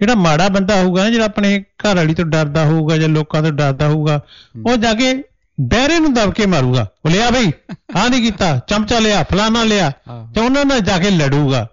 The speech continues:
Speaker 2: ਹੂੰ।
Speaker 1: ਜਿਹੜਾ ਸਿਆਣਾ ਬੰਦਾ ਹੋਊਗਾ ਨਾ, ਉਹ
Speaker 2: ਹੂੰ।
Speaker 1: ਕਦੇ ਵੀ ਗਰੀਬ ਆਦਮੀ ਨੂੰ ਇੱਦਾਂ ਦਬਕੇ ਨਹੀਂ ਮਾਰੂਗਾ। ਜੇ ਉਹਨੇ ਕੋਈ ਗੱਲ ਪੁੱਛਣੀ ਵੀ ਹੈ, ਬੜੇ ਠਰੰਮੇ ਦੇ ਨਾਲ ਪੁੱਛੂਗਾ, ਬੜੇ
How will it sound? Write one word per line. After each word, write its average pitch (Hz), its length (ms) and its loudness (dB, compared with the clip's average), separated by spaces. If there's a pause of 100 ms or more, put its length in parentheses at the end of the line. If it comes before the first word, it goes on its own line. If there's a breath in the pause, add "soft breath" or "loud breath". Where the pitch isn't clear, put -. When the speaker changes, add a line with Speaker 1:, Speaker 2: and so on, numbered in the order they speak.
(200)
Speaker 2:
ਹੂੰ। 107 300 -14
Speaker 1:
ਜਿਹੜਾ 214 200 -2
ਸਿਆਣਾ 160 420 0
ਬੰਦਾ 175 300 0
ਹੋਊਗਾ 147 340 0
ਨਾ, 175 180 0 (400)
ਉਹ 90 80 -4
Speaker 2:
ਹੂੰ। 92 100 -12
Speaker 1:
ਕਦੇ 190 340 0
ਵੀ 170 260 0 (380)
ਗਰੀਬ 147 300 0
ਆਦਮੀ 143 380 0
ਨੂੰ 156 220 -2
ਇੱਦਾਂ 131 200 -2
ਦਬਕੇ 123 400 -2
ਨਹੀਂ 131 120 -2
ਮਾਰੂਗਾ। 123 380 0
ਜੇ 196 140 0
ਉਹਨੇ 202 140 -2
ਕੋਈ 196 120 0
ਗੱਲ 170 200 0
ਪੁੱਛਣੀ 170 400 -2
ਵੀ 175 100 2
ਹੈ, 170 100 0 (400 loud breath)
ਬੜੇ 165 180 2
ਠਰੰਮੇ 214 480 2
ਦੇ 190 120 2
ਨਾਲ 156 180 2
ਪੁੱਛੂਗਾ, 151 460 -2
ਬੜੇ 156 200 0